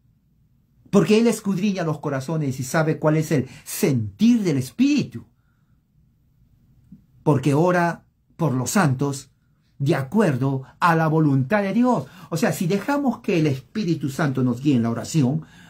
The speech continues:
va a orar de acuerdo a la voluntad del Padre. Va a orar de acuerdo a la voluntad del Padre. Eh, eso es increíble.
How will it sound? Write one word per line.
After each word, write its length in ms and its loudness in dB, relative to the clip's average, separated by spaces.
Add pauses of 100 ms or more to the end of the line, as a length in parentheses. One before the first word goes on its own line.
(140)
va 100 6
a 60 2
orar 360 -2
de 100 -2
acuerdo 560 -4
a 60 -2
la 80 -2
voluntad 500 -2
del 160 -2
Padre. 560 -4 (2750)
Va 100 6
a 40 4
orar 300 0
de 80 -2
acuerdo 760 -6
a 160 -6
la 80 -4
voluntad 380 -2
del 160 -2
Padre. 640 -6
Eh, 80 -12 (440)
eso 220 -2
es 300 -6 (260)
increíble. 880 2